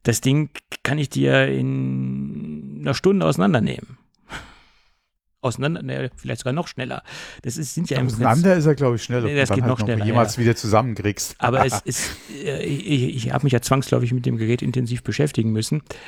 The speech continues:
Speaker 1: Ähm, aber das Gerät ist ja mal so ganz stark runtergebrochen, äh, be-, beinhaltet das ja nur drei Platinen, die zu einem Dreieck hochkant fertig zusammengesetzt worden sind.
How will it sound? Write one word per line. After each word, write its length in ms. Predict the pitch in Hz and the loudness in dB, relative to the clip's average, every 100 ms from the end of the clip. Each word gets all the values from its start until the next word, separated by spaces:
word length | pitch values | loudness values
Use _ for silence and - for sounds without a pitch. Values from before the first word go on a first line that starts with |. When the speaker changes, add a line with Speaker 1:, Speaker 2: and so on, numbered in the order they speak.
| - - - | -20 -20 -2
Speaker 1:
Ähm, 640 | 113 113 113 117 117 - - - | 2 2 0 -2 -6 -8 -16 -2
aber 220 | 120 120 | 2 2
das 160 | 117 | 0
Gerät 300 | - 110 110 | 0 -2 -2
ist 160 | 160 - | -4 -2
ja 100 | 117 | 0
mal 180 | 110 107 | 0 0
so 100 | 110 | 0
ganz 320 | - 127 156 | 2 2 2
stark 360 | - 123 120 123 | 2 2 2 2
runtergebrochen, 760 | 151 147 110 - 113 131 135 - - - - | 2 2 2 2 2 2 0 -2 -12 -20 -20
äh, 560 | 220 131 123 - - - | -8 -4 -4 -6 -8 -12
be-, 320 | - - - | -10 -12 -4
beinhaltet 520 | 131 143 143 139 139 | -2 2 4 2 2
das 120 | 131 | 2
ja 60 | - | 2
nur 160 | 120 117 | 2 2
drei 380 | 113 170 131 | 0 2 2
Platinen, 580 | 147 113 110 143 165 190 | 2 0 0 0 2 2
die 120 | 131 | 0
zu 140 | 120 - | -4 -2
einem 280 | 123 117 113 | 0 2 0
Dreieck 500 | 127 127 180 151 - | 0 0 0 0 -2
hochkant 380 | 156 - 131 | -2 0 0
fertig 360 | - 165 - 135 | 2 0 -2 -6
zusammengesetzt 600 | - 127 185 123 120 - | -2 0 2 0 -2 -2
worden 240 | 120 123 127 | -2 0 2
sind. 300 | 120 202 | 4 2